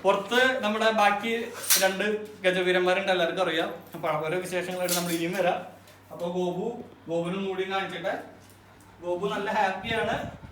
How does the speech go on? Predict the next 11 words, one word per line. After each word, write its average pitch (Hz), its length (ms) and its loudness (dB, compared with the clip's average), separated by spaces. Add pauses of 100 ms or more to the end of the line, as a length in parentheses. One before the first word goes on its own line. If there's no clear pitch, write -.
നല്ല 247 460 0
അടിപൊളിയായിട്ടാണ് 226 800 -4
ഇരിക്കണേ, - 600 -6
ഒരു 185 140 -4
കുഴപ്പമില്ല 190 520 -2
കേട്ടോ. - 380 -6 (1040)
നല്ല 165 180 -2
ഉഷാറായിട്ടാണ് 185 760 6
എൻ്റെ 175 140 0
കുട്ടി 175 200 -2
ഇരിക്കണേ. 160 280 0